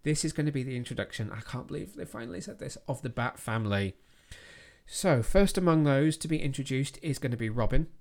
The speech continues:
Uh, now, this version of Robin is Damian Wayne. So, for you, those of you who don't know who Damian Wayne is, he is the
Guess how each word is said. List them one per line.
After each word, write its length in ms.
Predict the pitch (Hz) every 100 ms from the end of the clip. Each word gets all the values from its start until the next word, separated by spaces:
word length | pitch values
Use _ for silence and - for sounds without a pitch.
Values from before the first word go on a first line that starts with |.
| - _ -
Uh, 300 | 113 107 104 - -
now, 460 | 123 117 113 113 127 -
this 260 | 139 175
version 300 | - 160 147
of 100 | 143
Robin 380 | 131 123 120 135 - _ -
is 140 | 117
Damian 500 | - 120 131 139 127
Wayne. 480 | 117 127 104 90 67 - _ _ _ _ -
So, 600 | - - 160 113 98 92
for 160 | - 104
you, 160 | 104
those 220 | 107 110
of 80 | 104
you 80 | 104
who 100 | 107
don't 160 | 107 104
know 80 |
who 120 | 104 107
Damian 340 | 104 104 104
Wayne 200 | 135 147
is, 220 | 143 139 - - -
he 260 | - 123 120
is 340 | 120 110 - -
the 320 | 120 107 104